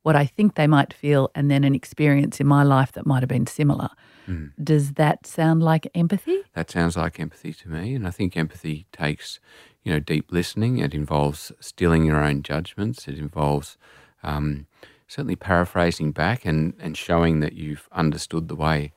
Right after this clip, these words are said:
Speaker 2: the person is, is feeling. It takes time
Speaker 1: Mm.
Speaker 2: and takes effort.
Speaker 1: Mm.
Speaker 2: Um, one of the things that, uh, clients often ask me, you know, "How do we demonstrate more empathy?" And, uh,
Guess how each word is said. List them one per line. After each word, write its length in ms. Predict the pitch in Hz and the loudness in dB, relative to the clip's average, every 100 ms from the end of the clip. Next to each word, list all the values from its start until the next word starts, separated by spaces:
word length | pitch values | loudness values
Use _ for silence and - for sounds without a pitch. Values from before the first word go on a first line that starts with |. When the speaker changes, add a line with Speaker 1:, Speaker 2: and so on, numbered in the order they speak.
| _ | _
Speaker 2:
the 120 | 82 | -20
person 560 | - 78 - 80 76 - - | -6 -6 -6 -10 -12 -12 -20
is, 160 | - - | -20 -20
is 160 | - | -20
feeling. 420 | - 80 87 131 156 _ _ | -8 -4 -2 -4 -8 _ _
It 100 | _ | _
takes 220 | 123 101 | -6 -6
time 460 | - - 80 117 165 _ - | -8 -4 -2 -2 -6 _ -2
Speaker 1:
Mm. 360 | 160 151 147 | 2 2 0
Speaker 2:
and 100 | 156 | -4
takes 260 | - 160 - | -8 -8 -6
effort. 360 | 147 - 170 - - | -10 -8 -14 -14 -4
Speaker 1:
Mm. 320 | 165 156 151 - | 0 2 0 -4
Speaker 2:
Um, 420 | 82 80 80 78 _ - - _ _ _ _ _ _ _ _ _ - | -4 -2 -2 -4 _ -20 -20 _ _ _ _ _ _ _ _ _ -12
one 320 | 277 226 170 | -8 -2 0
of 60 | |
the 100 | 156 | 2
things 360 | 87 98 82 80 | 2 2 2 0
that, 420 | 82 - _ - | -4 -4 _ -4
uh, 220 | 78 76 | -2 -2
clients 420 | - 90 82 78 87 | -4 0 2 2 -2
often 240 | - 82 | -6 -2
ask 260 | 78 76 - | -2 -4 -4
me, 360 | 98 - - | -4 -4 -6
you 80 | 80 | -8
know, 120 | 73 | -8
"How 200 | 73 85 | -4 -2
do 80 | 80 | -2
we 240 | 76 78 - _ _ - | -4 -8 -12 _ _ -6
demonstrate 520 | 80 76 - - - | 0 0 -2 -10 -12
more 220 | - 73 | -8 -4
empathy?" 500 | 87 - - - 87 - _ _ - _ _ | -4 -6 -12 -12 -12 -14 _ _ -20 _ _
And, 380 | 90 82 80 82 | -2 0 0 0
uh, 240 | 80 78 | 0 0